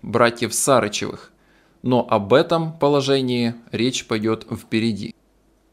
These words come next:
Если это видео вам понравилось, не забывайте ставить лайки, подписывайтесь на канал "Шахматы для всех", а также оставляйте свои комментарии. Не забудьте написать,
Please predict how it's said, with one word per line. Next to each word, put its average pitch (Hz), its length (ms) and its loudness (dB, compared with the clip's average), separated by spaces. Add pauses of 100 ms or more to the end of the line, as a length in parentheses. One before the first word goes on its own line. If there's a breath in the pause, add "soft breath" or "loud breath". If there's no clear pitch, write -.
(200)
Если 160 440 0
это 143 160 2
видео 127 320 2
вам 110 240 2
понравилось, 151 760 0 (120)
не 120 200 0
забывайте 117 560 0
ставить 110 380 -4
лайки, 139 520 -2 (120)
подписывайтесь 107 800 -2
на 110 100 -4
канал 104 280 0
"Шахматы 104 480 -2
для 107 140 -2
всех", 151 400 -2 (340 soft breath)
а 110 140 2
также 131 680 0 (140)
оставляйте 110 760 -2
свои 104 260 -2
комментарии. 101 720 -2 (640)
Не 139 120 0
забудьте 151 460 2
написать, 135 600 -2